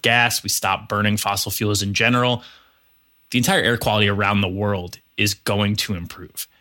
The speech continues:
And with that, we're gonna have a lot less pollution-related impacts from public,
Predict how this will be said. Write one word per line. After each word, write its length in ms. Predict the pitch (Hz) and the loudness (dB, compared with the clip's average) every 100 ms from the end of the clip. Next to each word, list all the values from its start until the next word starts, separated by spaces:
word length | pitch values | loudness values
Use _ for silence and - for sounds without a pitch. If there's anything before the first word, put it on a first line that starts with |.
| - | -4
And 240 | 107 104 | -2 0
with 200 | 123 131 | 0 0
that, 220 | 117 131 | 0 0
we're 80 | 107 | 0
gonna 140 | 104 98 | -2 0
have 100 | 101 | 0
a 60 | |
lot 420 | 101 101 98 - | -2 0 -2 -2
less 420 | 104 95 - - - _ _ _ _ _ | -2 -2 -2 -4 -8 _ _ _ _ _
pollution-related 880 | - 123 160 - 104 104 95 95 90 | -2 2 4 4 4 2 2 0 -2
impacts 460 | 82 95 92 92 - | -4 -4 -4 -2 -4
from 140 | 95 | -4
public, 420 | 98 90 95 - | -6 -6 -8 -8